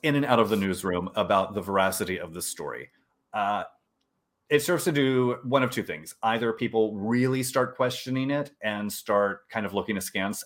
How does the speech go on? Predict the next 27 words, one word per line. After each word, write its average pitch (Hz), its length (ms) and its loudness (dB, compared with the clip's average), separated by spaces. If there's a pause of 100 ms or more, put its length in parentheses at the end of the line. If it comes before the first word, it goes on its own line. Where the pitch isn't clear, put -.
at 101 240 -4
Janet 107 260 -2
Cook, 147 280 -4 (440)
or, 110 580 6 (380)
and 123 120 2
this 110 120 0
is 101 140 -4
particularly 127 640 4
true 104 300 4
of 98 200 -2
Bradley 95 320 4
and 117 100 0
Woodward, 135 360 6 (560)
they 135 160 6
really 127 260 8
double 101 240 6
down, 73 340 -6 (240)
because 113 400 2
to 123 160 -2
allow 117 580 2
a 117 80 4
moment 117 460 0
of 107 240 -6
doubt 98 420 -2
to 104 160 -6
creep 104 420 -4
in 92 420 -4